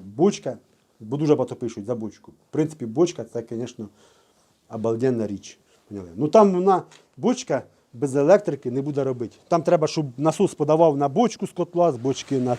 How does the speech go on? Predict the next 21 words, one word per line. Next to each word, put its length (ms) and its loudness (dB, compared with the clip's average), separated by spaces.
цю, 200 6
з 80 -12
бочки 400 4
на, 440 0
м, 120 -10
на 140 -2
систему 440 2
в 20 -2
будинок. 520 0
Ну, 60 -6
в 40 -4
общем-то, 280 -12
дуже 200 0
багато 240 -4
заморока. 420 -4
Хоча, 340 6
звичайно, 500 2
там 200 -4
є 160 0
свої 220 -4
плюси. 460 -6